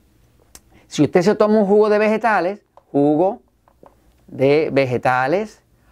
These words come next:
o un jugo verde, ¿verdad? Pues sepa que es, esa zanahoria que estaba debajo de la tierra con sus hojitas arriba, recibió la luz solar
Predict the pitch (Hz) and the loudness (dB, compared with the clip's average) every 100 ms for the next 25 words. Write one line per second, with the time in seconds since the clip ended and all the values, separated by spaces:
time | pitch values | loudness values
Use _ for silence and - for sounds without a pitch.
0 | _ - 135 160 170 180 190 180 156 160 | _ -2 0 2 2 2 2 2 2 2
1 | 175 151 143 190 - _ 127 180 262 _ | 2 0 -2 -4 -8 _ -6 -6 -8 _
2 | _ _ _ _ _ - 123 - 247 262 | _ _ _ _ _ -4 -2 2 2 4
3 | 165 175 - _ _ _ - 135 - 160 | 0 -2 -10 _ _ _ -4 -2 2 0
4 | 180 - 185 190 254 247 226 214 208 240 | 0 -2 -2 0 -2 0 0 2 2 2
5 | 190 156 156 160 _ _ _ _ _ _ | 0 0 -2 -8 _ _ _ _ _ _
6 | _ _ _ _ _ - 127 - 190 202 | _ _ _ _ _ -4 -4 0 2 2
7 | 175 131 135 165 208 214 196 180 190 196 | 0 0 2 0 0 0 0 0 0 0
8 | 175 156 143 131 139 123 131 151 185 196 | 0 -6 -6 -10 -8 -6 0 0 2 0
9 | 190 196 214 143 135 _ _ _ - 143 | 0 0 2 0 -2 _ _ _ -2 0
10 | 147 151 143 202 254 208 143 135 185 226 | 0 2 2 4 2 0 0 2 0 0
11 | 240 233 247 208 196 | -2 0 0 -2 -6